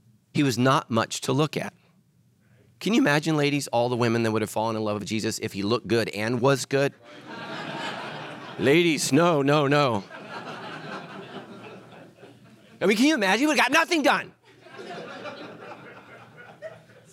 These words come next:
"I just feel like you, you need to heal my heart." It's not your heart that you're, you're after. Get out of here. So God made him ugly.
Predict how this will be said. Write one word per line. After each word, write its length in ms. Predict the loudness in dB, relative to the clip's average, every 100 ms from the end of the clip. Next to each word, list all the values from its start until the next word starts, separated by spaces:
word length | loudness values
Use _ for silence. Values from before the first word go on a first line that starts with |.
| -10
"I 60 | -6
just 120 | -4
feel 140 | 2 2
like 160 | 2
you, 160 | -2 -4 -6 -2
you 80 |
need 140 | 0 2
to 80 | 2
heal 180 | 2
my 140 | 2 2
heart." 260 | 2 0 -2
It's 160 | -6 -2
not 140 | 0
your 100 | 0
heart 260 | 0 -2 -4 -8
that 120 | -2
you're, 240 | 0 0 0
you're 220 | 2 4
after. 420 | 4 0 -2 -6 -6 -14 -16 -14 -14 -6
Get 140 | 2 4
out 120 | 4
of 60 |
here. 220 | 0 -4 -8 -16 -20 -20 -20 -20 -20 -20 -20 -20 -14
So 140 | -4 2
God 160 | 2
made 160 | 4 2
him 60 | 2
ugly. 260 | -2 -6